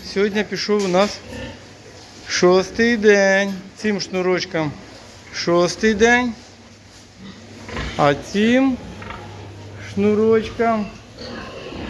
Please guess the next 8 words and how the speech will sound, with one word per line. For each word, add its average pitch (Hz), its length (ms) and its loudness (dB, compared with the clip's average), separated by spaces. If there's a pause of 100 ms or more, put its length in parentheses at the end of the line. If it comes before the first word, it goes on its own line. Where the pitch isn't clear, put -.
(140)
сьомий 202 520 4
день. 156 400 0
Ну, 254 300 0 (100)
ці 233 140 -2
шнурочки 214 540 -2
народилися, 196 920 2 (480)
їх 190 260 0
було 190 300 2